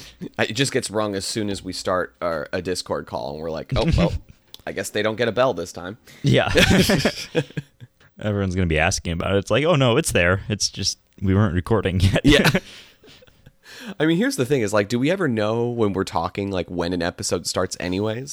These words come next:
Speaker 1: So, like,
Speaker 2: <laughs>
Speaker 1: I, that's the thing to me is, like, how do you even know when to ring your bell?
Speaker 2: Yeah. <laughs>
Speaker 1: <laughs> Like
Speaker 2: I, I just gotta feel it out. <laughs>
Speaker 1: Yeah.
Speaker 2: By definition, the bell must be in the episode. So by the time I decide to ring it, I, I just assume the episode has started.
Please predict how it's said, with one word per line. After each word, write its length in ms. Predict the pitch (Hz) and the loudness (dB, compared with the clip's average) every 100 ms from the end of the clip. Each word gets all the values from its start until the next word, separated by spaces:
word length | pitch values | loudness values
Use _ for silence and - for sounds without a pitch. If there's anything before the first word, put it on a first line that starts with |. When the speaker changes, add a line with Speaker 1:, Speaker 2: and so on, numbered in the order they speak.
| 131 | 2
Speaker 1:
So, 140 | - | 4
like, 260 | 165 - - | 2 0 0
Speaker 2:
<laughs> 340 | 160 - - | -4 -6 0
Speaker 1:
I, 100 | 107 - | 0 2
that's 280 | 107 147 - | 2 2 2
the 160 | 131 | 0
thing 180 | 117 117 | 2 0
to 60 | 101 | 0
me 180 | 120 107 | 0 0
is, 120 | 85 | -2
like, 100 | 73 | -4
how 160 | 101 | -2
do 80 | 151 | 0
you 80 | 151 | 2
even 240 | 123 117 | 2 2
know 160 | 101 104 | 2 2
when 260 | 95 98 90 | 2 0 0
to 80 | |
ring 280 | 87 92 98 | -2 0 0
your 100 | 85 | -2
bell? 340 | 87 127 - - _ _ _ _ _ 131 | -2 -4 -4 -14 _ _ _ _ _ 2
Speaker 2:
Yeah. 320 | 139 113 - | 4 4 4
<laughs> 320 | 127 214 185 - 160 151 | 8 8 6 2 2 2
Speaker 1:
<laughs> 240 | 247 - | 2 4
Like 300 | 143 127 127 | 6 6 4
Speaker 2:
I, 160 | 127 117 131 | 2 2 0
I 80 | - - - - - - - _ | 0 -4 -14 -20 -20 -20 -20 _
just 140 | - 139 | -4 2
gotta 180 | 120 | 2
feel 320 | - 123 113 98 | 2 2 4 4
it 80 | |
out. 240 | 87 82 - - | 4 2 2 4
<laughs> 120 | 113 | 6
Speaker 1:
Yeah. 260 | 117 180 160 175 - - 185 - - - - | 8 8 4 0 -8 -10 -10 -8 -12 -16 -14
Speaker 2:
By 340 | 196 98 110 139 | -14 -4 0 2
definition, 600 | 147 143 143 131 - 110 | 2 2 0 0 2 2
the 100 | 98 | 4
bell 220 | 101 104 | 4 4
must 240 | 95 - | 2 -2
be 100 | 98 | -4
in 80 | 90 | -4
the 140 | 85 85 | -2 -4
episode. 520 | - - - 90 80 | -4 -6 -8 -10 -6
So 180 | - 87 | -2 2
by 160 | 92 | 2
the 80 | 95 | 2
time 260 | - 113 113 | 2 2 2
I 60 | |
decide 340 | 98 98 98 92 | 0 0 0 2
to 80 | 85 | 2
ring 200 | 87 78 | 0 -2
it, 120 | - | -2
I, 120 | 85 87 | -2 0
I 100 | 95 | 0
just 240 | 85 87 - | -2 -4 -4
assume 360 | - - 87 | -2 0 0
the 140 | 82 82 | 0 -4
episode 320 | 80 - 85 | -4 -8 -6
has 120 | 92 | -4
started. 560 | - - - - 107 | -4 -6 -10 -6 0